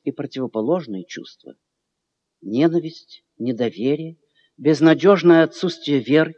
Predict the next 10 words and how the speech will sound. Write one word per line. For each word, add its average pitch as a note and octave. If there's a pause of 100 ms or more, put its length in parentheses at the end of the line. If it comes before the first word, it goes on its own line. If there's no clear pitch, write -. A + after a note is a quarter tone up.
(500)
выражающееся D3+
в E3+
обратном F3
действии, - (440)
обвинении C3
в G2+
богохульстве C#3 (280)
и C3
отрицании B2
божественности. -